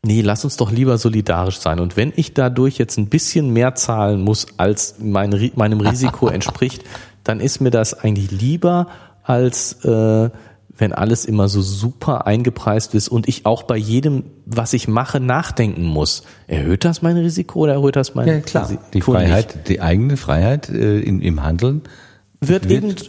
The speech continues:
Speaker 1: dadurch eingeschränkt.
Speaker 2: dadurch eingeschränkt. Allein, weil du diesen Hintergedanken
Speaker 1: Gedanken
Speaker 2: hast.
Speaker 1: hast, weil ich das im Hinterkopf hab,
Speaker 2: Mhm.
Speaker 1: Äh, das kann ja jetzt Auswirkungen haben.
Speaker 2: Mhm.
Speaker 1: So dieses,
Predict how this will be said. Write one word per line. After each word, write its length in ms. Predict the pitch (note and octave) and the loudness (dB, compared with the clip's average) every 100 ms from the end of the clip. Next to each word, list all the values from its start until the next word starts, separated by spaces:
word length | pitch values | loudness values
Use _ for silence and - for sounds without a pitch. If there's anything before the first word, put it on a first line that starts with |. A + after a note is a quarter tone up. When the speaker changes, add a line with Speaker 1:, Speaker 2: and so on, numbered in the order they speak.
| - | -6
Speaker 1:
dadurch 380 | - E3+ G#3 - | -2 0 0 0
eingeschränkt. 540 | F#3+ G#3+ D3 - - E2+ | 0 2 0 0 0 0
Speaker 2:
dadurch 180 | F#2+ C#3+ | 2 2
eingeschränkt. 440 | D3+ - D2+ C2+ | 0 0 -4 -2
Allein, 260 | E2 E2+ F#2+ | 2 2 2
weil 120 | G#2+ | 2
du 60 | |
diesen 260 | A2+ A#2 A#2+ | 2 0 2
Hintergedanken 500 | D#3 C#3 E2 D#2 D2 | 2 2 0 0 0
Speaker 1:
Gedanken 280 | A2+ A#2+ A2 | 0 0 0
Speaker 2:
hast. 80 | F2 | -2
Speaker 1:
hast, 240 | D#2+ - | -2 -2
weil 200 | G#2+ E3 | -2 0
ich 120 | A#3 - | 0 0
das 220 | F#3 E3+ | 0 0
im 80 | C#3+ | 2
Hinterkopf 640 | D#3+ F#3+ E3 - C#3+ - | 2 2 -2 -2 -6 -2
hab, 320 | D3 D3+ - | -2 -2 -2
Speaker 2:
Mhm. 240 | C#3 D#3 C4 - _ _ _ | 0 0 -2 -10 _ _ _
Speaker 1:
Äh, 240 | D3 C#3 C3 C3 D3 B2 - | 0 0 0 0 0 -2 -2
das 500 | - - - - - - | 0 0 -2 -4 -8 -8
kann 240 | - A#2+ | -4 0
ja 80 | A2+ | 2
jetzt 200 | G#2 - | 2 0
Auswirkungen 640 | F#2+ G2+ F2 D#2 D#2+ D2 | 0 0 0 0 -2 -2
haben. 360 | D#2 C#2 C#2 C#2+ - | -2 -2 -4 -8 -2
Speaker 2:
Mhm. 220 | C#3+ F#3 - - _ _ | -2 -2 -6 -20 _ _
Speaker 1:
So 300 | - G#2+ C3+ | -4 0 2
dieses, 460 | C3+ C3+ C3 B2 - | 2 2 2 0 -2